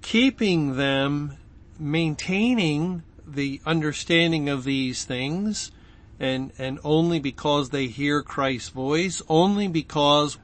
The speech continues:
when the people of God return to the Bible to check things out, to search out what's going on after May twenty-one, twenty eleven was not as we had thought it would be,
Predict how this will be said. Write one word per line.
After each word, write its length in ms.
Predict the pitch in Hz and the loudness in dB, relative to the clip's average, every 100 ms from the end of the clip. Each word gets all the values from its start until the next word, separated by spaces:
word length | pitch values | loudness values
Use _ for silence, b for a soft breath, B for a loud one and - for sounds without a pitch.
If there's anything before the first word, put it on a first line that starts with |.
| - | -4
when 240 | 139 139 | 0 0
the 80 | 123 | 0
people 460 | - 165 160 151 147 | -4 -4 0 2 2
of 160 | 120 | 0
God 340 | 147 147 143 131 - | 2 4 4 0 -12
return 840 | 143 135 127 - - 170 180 175 165 | -8 -6 -6 -10 0 4 6 4 2
to 120 | 156 | 0
the 100 | 143 | 0
Bible 600 | 135 143 143 143 175 185 B B B B | 4 6 6 2 0 0 B B B B
to 200 | - 139 | -4 -4
check 400 | 120 - 170 156 | -4 -2 -2 -2
things 400 | - 160 143 127 | 0 2 2 0
out, 340 | 135 143 160 - | 0 0 -2 -6
to 120 | - | -8
search 480 | 127 - 170 165 - | -4 0 2 2 0
out 300 | 151 147 147 - b b b b 127 | 0 2 0 -6 b b b b 2
what's 220 | 165 - | 2 2
going 420 | - 147 151 143 | 2 4 4 2
on 320 | 143 151 151 | 2 2 2
after 320 | 139 131 - 131 | 0 -4 -4 -2
May 220 | 139 147 | -2 -4
twenty-one, 540 | - 151 143 143 143 | -2 -2 0 0 -2
twenty 260 | - 147 147 | -4 -2 0
eleven 480 | 135 143 139 139 123 | 0 0 -2 -4 -4
was 200 | 127 113 | -6 -4
not 360 | 135 143 156 - b b b - | -2 0 -2 -6 b b b -6
as 640 | 139 143 147 147 151 131 - | 0 2 4 2 0 -4 -10
we 220 | 135 139 131 | -4 -2 0
had 200 | 139 123 | -2 -4
thought 360 | - 147 151 | 0 2 4
it 100 | 151 - | 2 -2
would 260 | 135 123 | -6 -4
be, 360 | 131 135 139 | -2 -2 -2